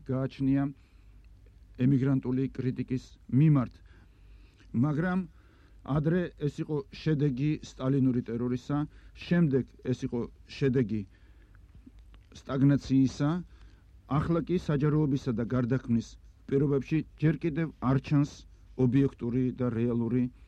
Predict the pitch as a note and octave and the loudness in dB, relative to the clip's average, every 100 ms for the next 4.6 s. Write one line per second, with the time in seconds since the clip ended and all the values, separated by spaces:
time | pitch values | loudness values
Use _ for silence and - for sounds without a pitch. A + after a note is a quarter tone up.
0 | - - - C3+ - C#3+ C3+ A#2 B2 G#2+ | -20 -20 -2 -2 0 2 2 2 0 0
1 | B2+ B2 C3 C3 - - - - - - | 0 2 0 -2 -10 -20 -20 -20 -20 -18
2 | - - B2+ A2+ - - B2 B2 - - | -14 -4 -4 -4 -6 -4 -2 -4 -6 -8
3 | A2+ G#2+ - A#2+ - B2 B2+ B2+ - B2 | -6 -6 -6 -8 -6 -2 -2 -4 -2 2
4 | B2+ B2 A2+ G#2+ F2+ - | 2 2 0 -2 -6 -10